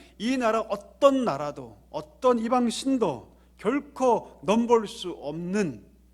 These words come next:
마하나임. 여러분, 마하나임 뜻이 뭡니까? 여호와의 군대란 뜻이죠. 마하나임. 그렇죠? 여호와의 군대로 이 백성이 하나님 앞에 세워지게 될 것이다. 이것이 하나님의 비전이었어요.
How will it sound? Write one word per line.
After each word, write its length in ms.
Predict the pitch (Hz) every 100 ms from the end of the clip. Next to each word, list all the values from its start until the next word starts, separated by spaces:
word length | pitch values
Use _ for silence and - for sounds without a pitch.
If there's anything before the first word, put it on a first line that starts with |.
| _ _ _ _ _ _ _ -
마하나임. 640 | 120 131 196 180 120 110 101 _ _ -
여러분, 160 | 139
마하나임 400 | 131 131 151 165
뜻이 200 | 156 151
뭡니까? 520 | 135 113 143 - 175 214 _ _ _ _ -
여호와의 340 | 110 123 120
군대란 420 | 117 113 127 120
뜻이죠. 360 | 110 107 - -
마하나임. 520 | - - - 131 113 101 _ _ _ _
그렇죠? 440 | _ _ - 160 214 - - _ _ _
여호와의 480 | 143 180 226 220 165
군대로 640 | - 156 165 170 190 123 - - -
이 220 | 180 233
백성이 800 | - 165 - - 208 202 220 247 - -
하나님 300 | - 185 185
앞에 260 | 165 - 156
세워지게 640 | - 233 233 208 165 156
될 180 | - 123 -
것이다. 260 | 131 -
이것이 580 | 208 226 190 - 214 240 - - -
하나님의 420 | - 190 202 196 180 - -
비전이었어요. 760 | - 123 156 185 147 - -